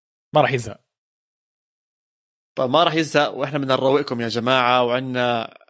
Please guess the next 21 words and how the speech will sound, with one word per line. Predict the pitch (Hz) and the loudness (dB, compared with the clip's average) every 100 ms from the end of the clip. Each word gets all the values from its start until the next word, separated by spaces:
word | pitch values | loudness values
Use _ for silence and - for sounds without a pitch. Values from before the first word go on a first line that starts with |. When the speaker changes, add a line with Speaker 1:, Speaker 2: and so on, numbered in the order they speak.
| - | -10
Speaker 2:
عنا | 208 190 | -2 -2
قصة | - 175 | 0 -2
بتضحك، | 143 180 - 127 - - | 0 0 0 -4 -6 -10
كان | 139 135 127 | -6 -4 -6
البيتشيتشي | 113 - 120 160 - - | -10 -10 -12 -10 -10 -4
بيحكي | 165 | 0
Speaker 1:
عنا | 208 | 2
Speaker 2:
لي | 202 | 2
Speaker 1:
لاعب | 269 214 | 2 2
Speaker 2:
إياها | |
Speaker 1:
زهق، | - 262 185 | 2 2 2
Speaker 2:
قبل. | - - | -2 -4
Speaker 1:
عنا | 202 202 | 0 2
لاعب | 208 240 185 | 2 4 4
زهق. | 233 262 247 220 185 175 220 - 277 | 2 2 2 2 0 0 -2 -2 -8
Speaker 2:
<laughs> | - - _ - - - | -8 -10 _ -14 -8 0
Speaker 1:
أنا | 185 | 0
ناوي | 185 269 208 | 2 0 0
اليوم | 190 226 185 | 2 0 0
أدخل | 190 - 196 | 0 0 2
هيك. | 175 185 | 2 0